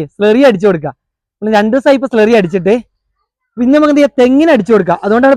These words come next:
പൈപ്പൊക്കെ ഇങ്ങോട്ട് വലിച്ചു വന്നിട്ടുള്ളത്. തെങ്ങിനാകുമ്പോ അതിന്റെ തടത്തിൽ ഇങ്ങനെ വിട്ടു കൊടുത്താൽ നമ്മൾ ഇതിന്റെ ഇടയ്ക്കൊക്കെ ജിയമോളൊക്കെ നല്ല കളിയിലാണ് അവിടെ അല്ലേ. നല്ല വെയിലും കേട്ടോ. അപ്പൊ ഇനി ഇത്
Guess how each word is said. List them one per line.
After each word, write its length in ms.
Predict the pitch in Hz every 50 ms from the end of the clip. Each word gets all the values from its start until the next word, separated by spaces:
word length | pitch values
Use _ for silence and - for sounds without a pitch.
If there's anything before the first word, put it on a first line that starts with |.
| - 240
പൈപ്പൊക്കെ 380 | 220 214 190 - 277 220 - 247
ഇങ്ങോട്ട് 200 | 220 226 240 233 247
വലിച്ചു 180 | 214 185 214 220
വന്നിട്ടുള്ളത്. 340 | 202 196 190 196 196 220 285 285 - _ _ _ _ _ _ _ _
തെങ്ങിനാകുമ്പോ 360 | 208 214 226 262 277 277 277 269
അതിന്റെ 120 | 277 262 - 240
തടത്തിൽ 260 | 220 214 - - 247 254
ഇങ്ങനെ 160 | 254 254 262 254
വിട്ടു 160 | 226 - - 254
കൊടുത്താൽ 200 | 240 196 220 202
നമ്മൾ 140 | 202 214 208
ഇതിന്റെ 160 | 220 220 233
ഇടയ്ക്കൊക്കെ 320 | 233 202 - 240 226 262 226 190 _ _ _ _ _ 175
ജിയമോളൊക്കെ 420 | 190 202 214 233 254 269 254 269
നല്ല 120 | 247 247 254 233
കളിയിലാണ് 340 | 214 185 185 196 202 196 185 165
അവിടെ 120 | 151 151 151
അല്ലേ. 120 | 156 147 131 117 _ _ _ _ _ _ _ _ _ _ _ _ _ _ _ _ _ _ _ _ _ 170
നല്ല 240 | 170 196 220 254 285 320 302 226
വെയിലും 260 | 202 190 202 214 247 233
കേട്ടോ. 200 | 202 151 170 147 127 107 _ _ _ _ _ _ _ _ _ _ _ _ _ _ _ _ _ _ _ _ _ _ _ _
അപ്പൊ 120 | 208 185 220 220 214
ഇനി 100 | 214 233 262 226
ഇത് 80 | 208